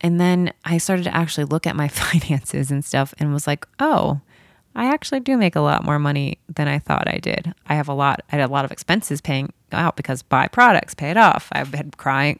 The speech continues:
had been paying off old debt, whatever. But, like, realized the money coming in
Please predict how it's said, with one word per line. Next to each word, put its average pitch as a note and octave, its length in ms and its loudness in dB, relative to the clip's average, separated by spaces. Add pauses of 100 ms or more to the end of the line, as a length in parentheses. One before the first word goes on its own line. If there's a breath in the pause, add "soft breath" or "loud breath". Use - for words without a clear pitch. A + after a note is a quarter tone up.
(120)
had D3 240 -4
been D3 120 -2
paying C#3+ 300 -2
off F3+ 220 0
old A#3 300 0
debt, C3 380 0 (460 loud breath)
whatever. E3+ 300 2
But, - 240 -2
like, D#3+ 180 -4
realized F#3 480 0
the D#3 80 0
money E3 240 0
coming D3+ 340 0
in C#3+ 380 2